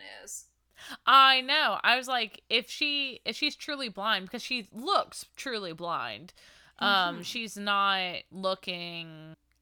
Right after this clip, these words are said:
Speaker 2: at either Dean or Sam. She, she's a-, she's calling out to them, like, "Who's there? Who's that?" I don't,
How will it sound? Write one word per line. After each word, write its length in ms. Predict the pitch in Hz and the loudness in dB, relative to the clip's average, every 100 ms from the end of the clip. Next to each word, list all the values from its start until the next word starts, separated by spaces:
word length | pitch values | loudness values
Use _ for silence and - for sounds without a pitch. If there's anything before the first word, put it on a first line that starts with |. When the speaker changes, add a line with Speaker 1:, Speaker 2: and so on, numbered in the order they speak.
| 175 | 0
Speaker 2:
at 300 | 180 165 - | 2 0 -4
either 300 | 180 165 165 | -8 -8 -10
Dean 340 | 165 165 156 | -10 -10 -10
or 120 | 156 | -12
Sam. 340 | 160 160 151 170 | -10 -8 -8 -10
She, 260 | - 165 - | -8 -8 -8
she's 220 | 180 180 | -10 -10
a-, 260 | 170 180 180 | -4 -2 -2
she's 180 | 175 185 | -4 -10
calling 540 | - 214 208 196 180 | -2 2 2 -2 -4
out 220 | 123 - - | -2 -4 -4
to 100 | 175 | -12
them, 180 | 165 160 | -10 -10
like, 140 | 175 | -4
"Who's 220 | 269 254 | -2 0
there? 200 | 233 190 | 2 2
Who's 220 | 208 240 | 0 -4
that?" 340 | 202 190 160 - | 2 4 4 2
I 140 | 196 | 4
don't, 220 | 226 202 | 4 0